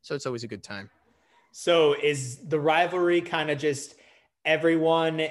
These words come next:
Speaker 2: gangs up on Villanova? <laughs>
Speaker 1: Yeah, we s-, like, when Penn won the Big Five two years ago, like, I, me and my, my teammates, my track teammates,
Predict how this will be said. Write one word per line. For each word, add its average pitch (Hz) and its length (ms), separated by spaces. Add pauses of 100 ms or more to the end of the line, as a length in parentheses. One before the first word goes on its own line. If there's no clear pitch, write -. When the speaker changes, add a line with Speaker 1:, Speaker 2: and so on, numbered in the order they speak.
(140)
Speaker 2:
gangs 147 360
up 156 160
on 139 160
Villanova? 143 760 (340)
<laughs> 151 80 (920)
Speaker 1:
Yeah, 160 260
we 151 140
s-, - 200
like, 190 200
when 190 160
Penn 233 420
won 165 280
the 156 60
Big 151 180
Five 143 340
two - 120
years 143 320
ago, 123 260
like, 113 280
I, 147 260
me 156 240
and 240 60
my, 214 120 (240)
my 151 440 (160)
teammates, 131 500 (320)
my 117 140
track 120 340
teammates, 113 400